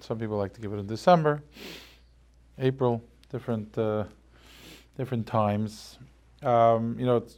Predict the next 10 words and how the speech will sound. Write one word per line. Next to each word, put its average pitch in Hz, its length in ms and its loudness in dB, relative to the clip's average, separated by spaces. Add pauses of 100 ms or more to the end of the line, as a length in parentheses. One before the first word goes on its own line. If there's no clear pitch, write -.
(180)
happens 139 300 0
to 135 80 -2
be 131 280 4
just 120 280 -6
an 120 60 -2
interesting 113 340 -6
point, 135 400 -2
which 113 220 -4
is 110 260 -4 (640)
that 107 160 2